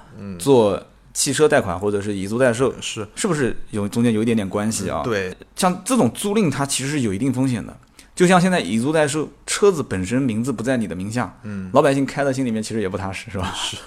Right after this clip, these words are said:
Speaker 2: <laughs> 钱都给掉了，毕竟还是给了一个押金，还有租金，是吧？
Speaker 1: 嗯。
Speaker 2: 将来一旦这车子要是买回来的话，那这个钱就是，就算是我给的这个还贷了。
Speaker 1: 嗯。
Speaker 2: 很多人他会，他就是会这么想嘛。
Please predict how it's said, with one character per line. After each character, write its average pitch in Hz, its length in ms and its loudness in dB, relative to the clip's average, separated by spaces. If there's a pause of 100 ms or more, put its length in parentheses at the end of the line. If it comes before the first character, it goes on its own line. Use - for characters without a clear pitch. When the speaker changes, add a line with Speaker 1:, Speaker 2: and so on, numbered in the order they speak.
(100)
Speaker 2:
<laughs> 139 200 -6
钱 131 180 6
都 170 80 8
给 117 160 2
掉 101 200 4
了， 90 120 -2
毕 151 160 -2
竟 147 200 2
还 101 120 0
是 110 140 0
给 92 180 -6
了 95 60 -6
一 101 60 -8
个 104 80 2
押 107 160 2
金， 104 200 -4
还 95 140 -2
有 95 80 -2
租 98 160 -8
金， 98 220 -6
是 95 80 -6
吧？ 90 160 -6
Speaker 1:
嗯。 95 160 -8 (340)
Speaker 2:
将 165 160 6
来 160 100 6
一 165 80 4
旦 170 120 6
这 160 80 2
车 147 180 4
子 143 80 2
要 131 140 6
是 120 120 0
买 107 120 2
回 101 160 -2
来 98 100 0
的 95 80 -2
话， 98 220 0
那 123 80 2
这 127 120 0
个 120 60 2
钱 98 240 -4
就 110 80 -4
是， 113 240 -4 (540)
就 - 100 -4
算 190 180 4
是 135 120 4
我 95 200 2
给 110 200 0
的 90 100 0
这 110 80 -2
个 104 100 0
还 90 160 -2
贷 139 140 6
了。 - 180 -2 (360)
Speaker 1:
嗯。 95 260 -10
Speaker 2:
很 127 80 2
多 196 100 6
人 202 120 2
他 202 100 2
会， 202 260 4
他 208 120 -6
就 233 160 -2
是 202 100 -4
会 180 180 -4
这 123 120 -8
么 113 80 -2
想 - 260 -8
嘛。 - 60 -16